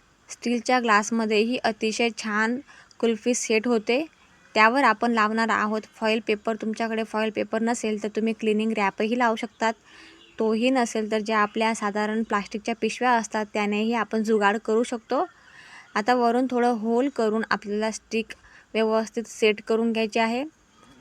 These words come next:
आपल्याला मोल्ड्स आणि ग्लास फ्रीजमध्ये सात ते आठ तास डीप फ्रीजमध्ये ठेवायचा आहे,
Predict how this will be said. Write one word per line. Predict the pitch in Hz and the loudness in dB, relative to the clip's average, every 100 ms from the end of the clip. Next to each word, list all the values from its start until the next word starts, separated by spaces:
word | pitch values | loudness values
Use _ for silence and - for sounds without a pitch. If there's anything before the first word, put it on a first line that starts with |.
| - - - - - | -20 -20 -20 -16 0
आपल्याला | 220 220 226 247 262 | 0 2 0 2 2
मोल्ड्स | 240 240 240 277 - - | 4 4 4 2 -4 0
आणि | 214 220 220 | 2 2 0
ग्लास | 208 214 196 220 - - - _ | 0 4 4 2 -6 -20 -20 _
फ्रीजमध्ये | - 277 285 269 214 214 226 | 0 2 2 0 2 0 0
सात | - 233 233 - | -2 0 0 0
ते | 277 - - | 0 2 4
आठ | 214 247 _ | 4 4 _
तास | 220 214 - 247 | 6 6 0 -6
डीप | 214 269 277 | 0 0 0
फ्रीजमध्ये | - 247 220 208 | 2 2 2 0
ठेवायचा | 214 220 208 202 214 | -2 -2 -2 -2 0
आहे, | 214 226 277 | 0 0 -4